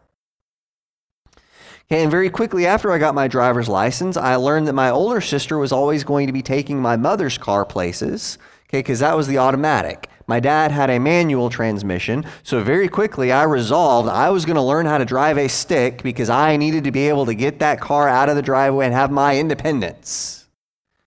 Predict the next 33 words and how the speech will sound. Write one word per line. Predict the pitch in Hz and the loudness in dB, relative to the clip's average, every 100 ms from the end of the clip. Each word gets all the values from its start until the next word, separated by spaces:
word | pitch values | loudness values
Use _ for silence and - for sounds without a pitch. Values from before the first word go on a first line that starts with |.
| _ - | _ -4
Places | 120 143 143 | -4 -2 0
I | 147 151 | 2 2
needed | 156 156 | 0 -2
to | 147 | -4
go. | 156 147 135 104 92 - _ _ _ _ _ _ _ _ _ _ _ _ _ _ - | -2 0 0 -2 -4 -12 _ _ _ _ _ _ _ _ _ _ _ _ _ _ -2
You | 143 | 2
know, | |
I | |
remember | 151 170 190 170 | 2 2 0 0
hitting | 185 180 | 2 2
eighteen, | 175 180 180 190 180 127 92 82 95 _ _ _ _ _ _ _ _ | 2 0 -2 0 2 0 -2 -8 -14 _ _ _ _ _ _ _ _
and | 127 123 | -4 -2
I | |
had | 143 165 151 | 0 -2 0
the | 135 | -2
ability | 123 147 185 180 | 0 -2 0 -2
to | 143 | -2
check | 123 - 170 180 | -4 -2 -4 -2
myself | 160 151 151 156 165 156 | -2 -2 0 0 0 0
out | 131 156 | -2 0
of | 156 | 0
school. | 147 - 160 107 - - _ _ _ _ _ _ _ - | -4 -6 -4 -4 -6 -14 _ _ _ _ _ _ _ -8
Okay, | 120 127 | -6 0
I | 143 | 0
don't | 175 | 0
think | - 185 | -2 -2
I | 147 | 2
ever | 147 160 | 2 2
actually | 151 151 - 147 | 2 0 0 -2
used | 135 170 151 - | 0 -2 -2 -2
that, | 98 107 139 - - | 0 0 -2 -8 -8
but | - 135 | -2 2
I | 131 | 2